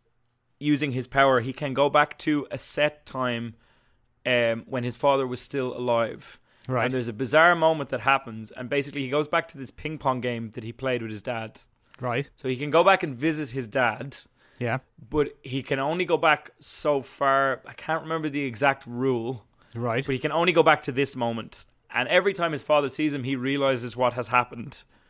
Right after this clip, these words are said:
Speaker 1: So they kind of share their last conversation together. But he uses it as kind of a bank to get advice from his dad, because his dad has the same power. It's all the men in
Speaker 2: Oh.
Speaker 1: his family line
Speaker 2: I
Speaker 1: have this
Speaker 2: haven't seen
Speaker 1: power.
Speaker 2: this.
Speaker 1: Oh, it's excellent. Um, all the men in his family line have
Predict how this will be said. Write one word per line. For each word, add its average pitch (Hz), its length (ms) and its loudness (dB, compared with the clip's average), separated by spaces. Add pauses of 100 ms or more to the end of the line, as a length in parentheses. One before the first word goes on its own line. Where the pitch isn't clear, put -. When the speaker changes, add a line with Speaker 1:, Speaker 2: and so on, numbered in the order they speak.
(360)
Speaker 1:
So - 140 -6
they 131 120 0
kind 151 240 0
of 139 80 -4
share 151 380 2
their 139 140 2
last 135 360 4
conversation 127 680 -2
together. 110 340 -4 (240)
But 147 120 0
he 139 100 -2
uses 185 380 -2
it 156 100 0
as 139 120 0
kind 151 180 -2
of 139 60 -2
a 135 60 -4
bank 143 480 -2
to 139 100 -4
get 131 140 2
advice 127 420 2
from 120 160 -10
his 113 140 -8
dad, 110 380 0
because 117 180 -6
his 120 100 -8
dad 156 220 4
has 151 100 2
the 131 80 -10
same 131 220 0
power. 120 320 0
It's - 100 -12
all 151 220 0
the 143 80 -6
men 131 480 -2 (160)
in 131 80 -4
Speaker 2:
Oh. 185 160 2
Speaker 1:
his - 120 2
family 120 320 0
line 110 360 -2 (260)
Speaker 2:
I 214 80 8
Speaker 1:
have 330 160 8
this - 40 4
Speaker 2:
haven't 123 120 2
seen 220 140 6
Speaker 1:
power. 135 60 0
Speaker 2:
this. - 260 -10 (680)
Speaker 1:
Oh, 160 80 6
it's 127 140 2
excellent. 135 420 -2 (420)
Um, 123 500 2
all 175 200 8
the 190 60 2
men 156 200 6
in 147 100 0
his 135 120 -2
family 139 320 2
line 120 480 -2
have 117 680 -4